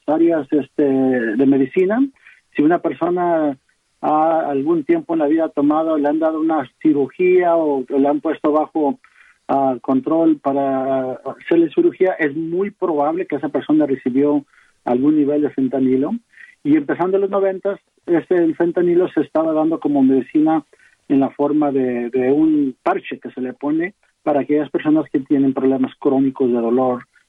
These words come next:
pacientes de cáncer, cosas de ese estilo. Entonces,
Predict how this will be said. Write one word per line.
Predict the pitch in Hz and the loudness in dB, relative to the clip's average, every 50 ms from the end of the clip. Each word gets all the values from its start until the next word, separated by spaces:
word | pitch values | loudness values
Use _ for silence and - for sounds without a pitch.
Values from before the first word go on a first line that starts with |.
| _ _ _ | _ _ _
pacientes | - 113 110 - - 135 123 - 131 120 110 | -4 -4 -2 -2 -2 -2 -2 -2 -4 -2 -2
de | 120 117 110 107 | 0 -2 -2 -4
cáncer, | - - 175 170 165 160 147 - 156 151 147 143 139 | -2 -2 0 0 0 0 -2 -2 -2 -2 0 -2 -2
cosas | - - 123 - - 135 120 | -4 -8 -8 -4 -2 -2 -2
de | 120 110 | -2 -4
ese | - 120 113 | -4 -8 -8
estilo. | - - - 110 104 - - - _ _ _ - - - - - - - _ _ _ | -8 -4 -2 0 0 0 -2 -4 _ _ _ -20 -20 -20 -20 -20 -20 -20 _ _ _
Entonces, | 151 139 131 165 165 165 139 185 165 | 0 2 2 2 0 0 0 0 -2